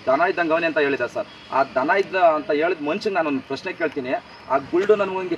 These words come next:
ಕಣ್ಣಿಲ್ವಾ? ಇವತ್ತು ಇಂಥ ರೇಪಿಸ್ಟ್ ನನ್ನ ಮಕ್ಳಿಗೆ ಕೊಡ್ತಿರೋ ಸೌಕರ್ಯನ ಇವತ್ತು ನಮ್ಮ ಬಾಸ್ ಮಾಡಿದ್ದು, ಅವ್ರು ಮಾಡಿದ್ದು ಏನು ಅಂತ ವ್ಯತ್ಯಾಸ, ವ್ಯತ್ಯಾಸ ಗೊತ್ತಿರೋರಿಗೆ ಅದನ್ನ ಮಾತಾಡ್ಬೋದಲ್ಲ. ಇವತ್ತು ಬಾಯಿ ಇಲ್ಲ ಅವ್ರಿಗೆ, ಏನು ಬಾಯಿ ಬಿದೋಗಿದೆ ಅವ್ರಿಗೆ? ಏನನ್ನ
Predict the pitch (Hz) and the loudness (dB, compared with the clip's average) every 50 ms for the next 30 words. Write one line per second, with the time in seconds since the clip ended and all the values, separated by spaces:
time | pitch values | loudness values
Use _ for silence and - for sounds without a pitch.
0 | - - 175 180 196 190 170 147 131 139 151 135 - - - - - - - 147 | -4 -4 -4 -2 0 0 0 0 0 0 -2 -4 -6 -12 -14 -14 -12 -6 -2 0
1 | 156 151 - 165 156 147 139 131 127 120 117 113 104 95 95 - - - - 139 | 0 0 0 0 0 0 2 2 2 2 2 2 0 -2 -4 -10 -14 -14 -12 -8
2 | 139 151 139 131 139 196 226 - 202 - - 175 175 165 160 - 165 147 - - | -4 -4 -4 0 0 0 0 0 -2 -4 -6 -6 -4 -4 -4 -4 -6 -10 -8 -8
3 | - - 156 143 - - - - 349 - 175 156 151 131 120 131 120 - - - | -6 -6 -6 -8 -6 -4 -4 -4 -2 -2 -2 -2 -2 0 0 -2 -2 -4 -8 -14
4 | - - - - 147 - - - 156 147 139 135 147 202 - - 180 156 160 165 | -20 -20 -10 -4 -4 -2 -2 -2 -2 -2 0 0 0 0 0 -2 -2 0 0 0
5 | 165 156 - 196 202 - - - - - - - - 131 - 190 196 175 175 170 | 0 -2 -4 -6 -6 -8 -10 -18 -20 -20 -20 -8 -2 0 2 2 2 2 0 0
6 | 151 135 131 110 123 131 160 196 208 208 202 202 185 143 - - 196 202 - - | 0 -2 -4 -4 -2 -2 -2 0 0 -2 -2 -2 -2 -2 -2 -2 -2 -6 -4 -6
7 | 180 - - 135 135 202 208 208 180 160 160 156 135 120 110 117 117 - - - | -8 -6 -4 -4 -4 -2 -2 -2 -2 -2 0 -2 -2 -2 -2 -2 -2 -4 -4 -6
8 | - - - - - 180 160 160 202 226 233 220 208 208 196 185 175 170 170 170 | -10 -8 -8 -4 -2 -2 0 2 2 4 4 4 4 4 2 2 2 2 0 0
9 | - - 196 202 220 202 190 165 139 143 175 202 - - - - - - - - | -2 0 2 4 4 4 4 4 2 0 -2 -4 -8 -14 -20 -20 -20 -20 -14 -8
10 | 147 151 143 131 110 135 - - 147 165 185 185 185 175 160 143 135 160 156 139 | -6 -4 -4 -2 0 0 0 0 0 0 -2 0 0 0 0 0 0 0 0 0
11 | 135 | -2